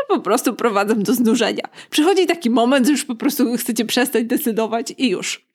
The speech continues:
W takich momentach przydaje się ta kawa z termosu, mała przerwa na jakieś rozciąganie,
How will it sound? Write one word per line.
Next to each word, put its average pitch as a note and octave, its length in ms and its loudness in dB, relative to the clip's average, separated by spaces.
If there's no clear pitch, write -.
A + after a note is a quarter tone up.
W - 140 -16
takich C#4 360 0
momentach G3+ 720 -2
przydaje A3+ 420 0
się - 120 0
ta B3 120 0
kawa A3+ 300 -2
z - 100 -8
termosu, A3+ 680 0
mała A#3 340 2
przerwa A#3 460 2
na G3 160 -2
jakieś A3 260 -2
rozciąganie, G#3 880 0